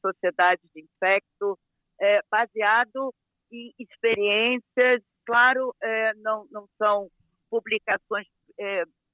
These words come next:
pesquisas específicas pra isso, mas é o que mostra a prática. Tanto que isso foi um dos grandes, é, um, um,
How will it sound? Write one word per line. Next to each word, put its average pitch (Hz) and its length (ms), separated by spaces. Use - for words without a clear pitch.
pesquisas 202 760
específicas 196 920
pra 180 220
isso, 208 500
mas 214 380
é 214 140
o 233 60
que - 200
mostra 214 720
a 220 180
prática. 175 640
Tanto 220 380
que 214 280
isso 226 360
foi 214 360
um 220 180
dos 202 260
grandes, 240 680
é, 202 520
um, 190 340
um, 220 220